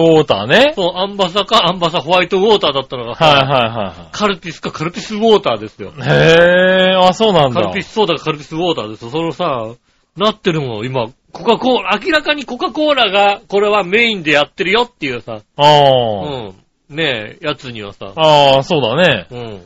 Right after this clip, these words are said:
Speaker 1: 確かにアンバサドリンクバーでしか飲めないイメージはあったけど。
Speaker 2: うん、それがなくなってますよね。
Speaker 1: はいはいはい。
Speaker 2: まあ、それは、サントリーのやつでも、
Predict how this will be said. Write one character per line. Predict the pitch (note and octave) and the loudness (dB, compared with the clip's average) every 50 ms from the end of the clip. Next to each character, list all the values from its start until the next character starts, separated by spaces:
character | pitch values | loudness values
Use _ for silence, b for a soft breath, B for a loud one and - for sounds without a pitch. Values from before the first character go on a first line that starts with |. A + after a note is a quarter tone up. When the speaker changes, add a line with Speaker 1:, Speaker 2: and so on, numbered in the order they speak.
| _ _ _ _ _ | _ _ _ _ _
Speaker 1:
確 | F3 E3 - | -8 -6 -4
か | D3+ | -2
に | C3+ | 0
ア | C3+ D3 D#3+ | 0 0 0
ン | E3 | 0
バ | E3 D#3 | -2 -2
サ | D#3+ D#3+ | -2 -4
ド | C#3+ C#3 D#3 | -2 -2 -2
リ | E3+ F3+ | -2 -2
ン | F3 | -2
ク | F3+ | 0
バ | G3 | 2
ー | F3+ D3 | 2 2
で | |
し | C3 - | 0 -2
か | C3 B2 | -2 -2
飲 | B2 C3 | -2 -2
め | D3+ D#3+ | 0 2
な | C#3+ B2+ A2 | 2 2 2
い | G#2+ A#2 | 0 -2
イ | |
メ | B2 B2+ A#2 | -2 -2 -2
ー | A2 | -2
ジ | G2 G#2+ | -2 -4
は | G#2 | -4
あ | G#2 | -4
っ | - | -6
た | - F#2 | -8 -10
け | F#2 | -10
ど。 | F2 F2 F2 E2 - | -12 -14 -14 -16 -16
Speaker 2:
う | B2+ | -14
ん、 | B2 - A#2 A#2+ A#2+ B2+ - | -14 -12 -12 -14 -16 -16 -12
そ | - G3+ | -8 -8
れ | F#3+ F#3 | -6 -6
が | F3+ E3+ | -6 -4
な | F3 F3 | -4 -4
く | D#3+ F#3 | -4 -6
な | E3+ E3+ | -8 -8
っ | E3 | -8
て | - - E3 | -10 -8 -8
ま | D#3 D3 | -8 -8
す | C3+ - A2 | -8 -10 -14
よ | G2 F2+ F#2+ | -16 -16 -16
ね。 | G#2 A2 A#2 | -14 -6 -2
Speaker 1:
は | D3+ C#3+ B2+ | 0 2 2
い | |
は | A#2+ | 2
い | A#2+ | 0
は | A#2+ G#2 G2 | -2 -4 -6
い。 | E2 D2+ - F#2 E2+ _ _ _ _ _ _ _ E3 | -8 -12 -18 -20 -20 _ _ _ _ _ _ _ -10
Speaker 2:
ま | F#3 | -8
あ、 | E3 | -6
そ | C4 | -6
れ | E4 E4+ D#4+ C4 | -8 -8 -8 -10
は、 | F#3+ - _ _ _ _ _ _ | -12 -14 _ _ _ _ _ _
サ | _ - A4 B4 | _ -4 -4 -4
ン | A#4+ - | -2 -2
ト | A4+ G#4+ | -2 -2
リ | G#4 D#4 | -2 -2
ー | B3+ | -4
の | A3 | -4
や | G3+ F#3+ F#3+ | -4 -4 -4
つ | - F#3 | -4 -6
で | G3 F#3+ | -8 -8
も、 | F#3 G#3 A3+ G#3+ G3+ F#3 D3 B2 | -6 -6 -6 -6 -4 -6 -6 -10